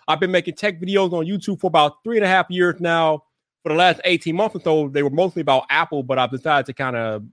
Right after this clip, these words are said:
broaden my horizon. So I'm going back to covering basically the general tech. But I'm on YouTube,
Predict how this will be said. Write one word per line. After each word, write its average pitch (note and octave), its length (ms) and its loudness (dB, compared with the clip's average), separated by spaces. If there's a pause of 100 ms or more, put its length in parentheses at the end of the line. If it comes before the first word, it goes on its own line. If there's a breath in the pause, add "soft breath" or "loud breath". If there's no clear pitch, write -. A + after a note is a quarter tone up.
(180)
broaden C#3 240 2
my C3+ 120 2
horizon. C3 560 2
So A2+ 300 -2 (420)
I'm C#3+ 160 0
going D#3 160 2
back D3 220 2
to D3 80 -10 (140)
covering C#3 380 0
basically C#3 400 0
the B2 100 -4
general C3+ 320 0
tech. B2+ 260 -2 (480)
But C3+ 100 4
I'm C3+ 140 4
on A#2+ 160 2
YouTube, G3 640 0